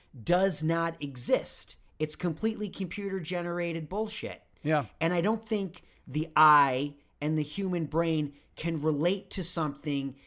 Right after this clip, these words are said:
Speaker 1: that isn't real on an emotional level. That's why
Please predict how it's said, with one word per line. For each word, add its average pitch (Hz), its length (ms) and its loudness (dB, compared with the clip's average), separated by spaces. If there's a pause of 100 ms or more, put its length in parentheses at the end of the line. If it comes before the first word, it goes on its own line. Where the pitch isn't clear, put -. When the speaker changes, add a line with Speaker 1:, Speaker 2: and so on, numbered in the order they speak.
(160)
Speaker 1:
that - 180 -6
isn't 160 380 -2
real 135 680 0
on 143 120 -2
an 139 100 -2
emotional 139 720 0
level. 110 460 -6 (480)
That's 175 240 0
why 170 380 2